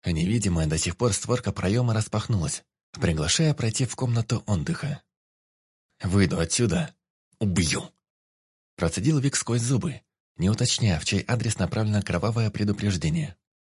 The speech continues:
"Когда выйдешь, тебя ждет тренажерный зал",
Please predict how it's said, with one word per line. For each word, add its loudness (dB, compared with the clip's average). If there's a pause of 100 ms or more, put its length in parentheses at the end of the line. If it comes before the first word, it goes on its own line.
(220)
"Когда 2
выйдешь, 0 (380)
тебя 2
ждет 2
тренажерный 4
зал", 0